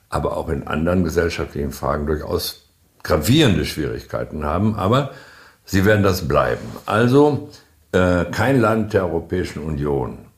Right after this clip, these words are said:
sei es noch so wirtschaftlich stark wie etwa Deutschland, aber auch Frankreich, ist in der Lage, auf dem gleichen Level ökonomisch und politisch zu arbeiten, wie, äh,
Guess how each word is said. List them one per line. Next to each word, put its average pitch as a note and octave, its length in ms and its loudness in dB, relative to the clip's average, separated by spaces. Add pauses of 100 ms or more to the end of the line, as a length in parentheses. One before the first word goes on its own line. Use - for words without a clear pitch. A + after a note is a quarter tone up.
(180)
sei E2+ 240 0
es - 160 -6
noch F#2 320 0
so E2+ 400 -4 (180)
wirtschaftlich D#2 640 -6
stark D#2 440 -4
wie D#2+ 60 -6
etwa C#2 300 -8
Deutschland, D2 680 -8
aber C2 260 -12
auch - 100 -16
Frankreich, D#2 600 -8 (540)
ist - 160 -6
in F2+ 120 0
der D2 120 2
Lage, E2+ 520 2 (500)
auf E2 140 -2
dem E2+ 180 -2
gleichen G2+ 440 2
Level F2 300 0
ökonomisch F2 640 -2
und D#2 160 -8
politisch D2+ 460 -8
zu - 140 -8
arbeiten, E2+ 680 0 (500)
wie, D#2+ 380 2
äh, E2 160 0